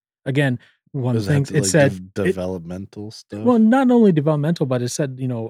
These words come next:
Speaker 1: uh, if there's a father in the home, the child is four times less likely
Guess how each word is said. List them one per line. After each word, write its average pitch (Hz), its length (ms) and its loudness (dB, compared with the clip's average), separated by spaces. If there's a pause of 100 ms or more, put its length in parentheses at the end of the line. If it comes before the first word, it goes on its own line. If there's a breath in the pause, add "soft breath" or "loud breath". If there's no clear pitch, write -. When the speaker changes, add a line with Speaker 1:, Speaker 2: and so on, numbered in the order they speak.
Speaker 1:
uh, 143 180 -6
if 139 160 -6
there's 131 200 -2
a 120 40 -4
father 180 320 0
in 143 80 0
the 127 80 0
home, 127 300 0
the 110 140 -6
child 123 300 -6
is 110 100 -10
four 143 320 -4
times 131 380 -4 (180)
less 127 300 -4
likely 113 500 -8